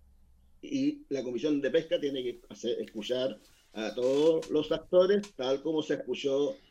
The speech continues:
en la Comisión de Pesca de la Cámara de Diputados. Entonces, eh, aquí, se, como te digo, se vendió un tema que no es, eh, tal, y, eh, yo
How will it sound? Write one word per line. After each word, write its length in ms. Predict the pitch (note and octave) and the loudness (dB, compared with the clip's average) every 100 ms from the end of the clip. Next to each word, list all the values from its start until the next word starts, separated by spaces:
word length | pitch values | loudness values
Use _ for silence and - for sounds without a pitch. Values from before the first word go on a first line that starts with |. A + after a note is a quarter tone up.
| _ | _
en 320 | A#2 B2 B2+ | 2 2 4
la 320 | C3+ C#3+ C#3+ - | 2 0 -2 -4
Comisión 800 | B2+ A#2 A2+ C3+ C3 C#3 C#3+ - - | -4 -2 -2 2 2 2 0 -6 -14
de 580 | - G#2+ C3 C3 C3 - - | -10 0 2 4 2 -2 -4
Pesca 520 | D3 C#3+ - D#3 D3+ | 0 0 0 -4 -2
de 400 | A#2+ A2+ C3+ C3+ - | -6 -2 0 0 -2
la 160 | B2+ G#2+ | -6 -4
Cámara 400 | C3 D3 D#3 D#3+ | -4 -2 0 2
de 60 | |
Diputados. 560 | E3+ F3 G3+ B3 D3+ - | 2 4 4 2 -2 -8
Entonces, 600 | - C3+ C3+ - C#3+ C3 - - - - | -8 -4 -4 0 0 0 -4 -20 -16 -4
eh, 480 | B2 A#2+ A#2+ A#2+ A#2+ | 0 2 2 2 0
aquí, 300 | A#2 C3 D#3+ | -2 0 2
se, 180 | D#3 B2 | 2 2
como 160 | C3 | 2
te 80 | B2+ | 2
digo, 240 | C3+ D#3 D3+ | 2 2 0
se 140 | C3 | -2
vendió 760 | A#2 A#2 A2+ C#3 D#3+ F3 F#3 D3+ | -4 -4 2 6 8 8 6 0
un 260 | E3 D3+ | -2 -2
tema 300 | E3+ F3+ F3+ | 2 4 4
que 120 | C#3+ | -2
no 160 | C3+ D3+ | -4 -2
es, 220 | E3+ - | -2 -4
eh, 280 | E3 D#3+ C#3+ - | -2 0 0 0
tal, 360 | F3+ F#3+ G3+ G3+ - _ _ | 0 2 -2 -8 -20 _ _
y, 280 | D3+ F3 | 6 8
eh, 340 | F#3+ D3 C3+ C3 | 8 8 6 6
yo 420 | D3+ D#3 D#3 D#3 | 4 4 2 -2